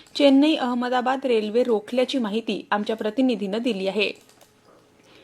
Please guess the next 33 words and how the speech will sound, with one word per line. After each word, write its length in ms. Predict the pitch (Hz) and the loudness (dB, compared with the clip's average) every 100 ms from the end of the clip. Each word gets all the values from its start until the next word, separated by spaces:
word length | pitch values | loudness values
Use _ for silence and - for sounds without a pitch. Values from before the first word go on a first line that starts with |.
| - - - | -20 -8 2
केंद्र 260 | 294 294 | 4 4
सरकारच्या 500 | 311 349 339 330 339 | 2 0 2 0 0
निर्णयाला 460 | 339 285 277 277 285 | 0 2 2 2 0
विरोध 300 | 269 262 269 | 0 0 -2
करण्यासाठी 580 | 269 269 269 277 277 285 | -2 -2 -2 -2 -2 0
विरोधी 300 | 269 226 240 | 0 0 -2
पक्ष 280 | 240 - | -6 -4
राजकीय 480 | 285 269 208 233 302 | 0 2 0 -2 -2
हेतूनं 420 | 302 294 285 277 | -2 -2 0 0
या 160 | 294 302 | 0 0
आंदोलनात 520 | 247 220 233 240 247 | -2 -2 -4 -4 -6
सहभागी 540 | 262 247 226 254 269 277 | -6 -6 -4 -2 -2 -2
झाल्याची 360 | 247 208 214 | -4 -4 -6
टीका 320 | 220 277 220 | -6 -4 -2
भाजप 340 | 196 220 220 262 269 | -2 -2 -2 -2 -2
नेते 260 | 269 285 | -2 -2
रविशंकर 560 | 294 208 214 226 220 220 | -4 -6 -6 -8 -6 -6
प्रसाद 420 | 220 208 247 269 | -6 -6 -4 -4
यांनी 240 | 247 202 | -4 -4
केली. 320 | 202 208 202 190 - - - | -6 -4 -4 -6 -10 -8 0
ते 80 | 226 | 2
काल 200 | 226 226 | 4 2
दिल्लीत 320 | 226 220 269 269 | 0 -2 -4 -4
पत्रकार 420 | 226 240 247 285 | -4 -4 -2 -2
परिषदेत 460 | 269 214 220 202 196 | -2 -2 -4 -6 -6
बोलत 180 | 208 202 214 | -4 -4 -4
होते. 360 | 214 220 190 - - - - | -2 -2 -2 -8 -20 -4 4
काँग्रेसनं 520 | 294 294 311 330 339 | 6 4 2 -2 2
दोन 160 | 294 | 4
हजार 260 | 269 262 277 | 4 4 4
एकोणीसच्या 480 | 247 254 262 262 294 | 2 0 -2 0 0
निवडणूक 440 | 269 233 233 285 277 | 2 0 0 0 0
जाहीरनाम्यात 580 | 233 220 208 208 220 | 0 -2 -2 -4 -2